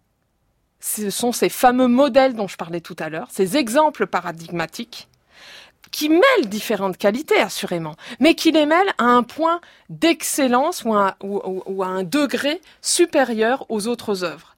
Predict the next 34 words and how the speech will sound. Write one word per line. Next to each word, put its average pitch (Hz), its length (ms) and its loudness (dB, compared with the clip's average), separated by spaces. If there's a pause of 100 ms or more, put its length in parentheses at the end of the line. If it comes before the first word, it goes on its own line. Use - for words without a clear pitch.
Ce - 140 -14
sont 180 160 -8
les 175 200 -2
œuvres 175 220 -2
de 180 120 -2
génie, 240 340 2
en 175 80 0
réalité, 170 460 -6
ce - 80 -16
que - 80 -8
Hume 165 240 -6
appelle 160 260 -6
les 160 100 -8
modèles. 160 460 -6 (480)
Et 220 120 4
donc, 233 200 2 (400)
dans 277 200 4
ces 277 280 -2
œuvres 254 240 4
de 180 140 -2
génie, 185 320 -2
et 269 60 -2
pour 165 220 -18
Hume, 202 380 -6 (480)
Homère, 202 640 2 (140)
Virgile, 214 720 0 (540)
euh, 190 160 -14
Cicéron, 240 800 -2
en, 185 440 -6 (140)
pour - 160 -16
ce - 60 -12
qui 185 120 -16
concerne 175 360 -8
l'éloquence, 175 460 -6